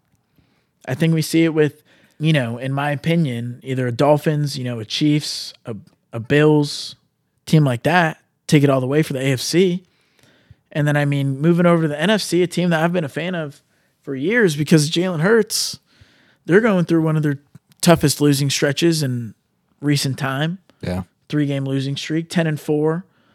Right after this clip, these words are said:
Speaker 1: Lost the division to the Cowboys. Sitting in the wild card spot now.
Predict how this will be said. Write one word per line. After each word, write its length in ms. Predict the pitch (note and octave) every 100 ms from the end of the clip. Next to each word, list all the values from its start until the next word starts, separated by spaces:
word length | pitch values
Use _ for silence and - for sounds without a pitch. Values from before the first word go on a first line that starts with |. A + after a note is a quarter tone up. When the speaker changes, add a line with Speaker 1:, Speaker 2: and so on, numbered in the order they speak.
| _ _ _ _
Speaker 1:
Lost 360 | C#3 D#3 E3+ -
the 80 |
division 520 | E3+ D3+ D#3+ D#3+ F3+ F#3
to 100 | E3
the 80 | D#3
Cowboys. 800 | D#3+ E3 E3 F3+ G3 - - - _ _ _ _ _ _ _ _
Sitting 260 | - F3
in 60 | E3
the 80 | D#3
wild 260 | D3 F#3+ F3
card 200 | E3 -
spot 240 | D#3 D3+
now. 380 | D#3 G3 F3+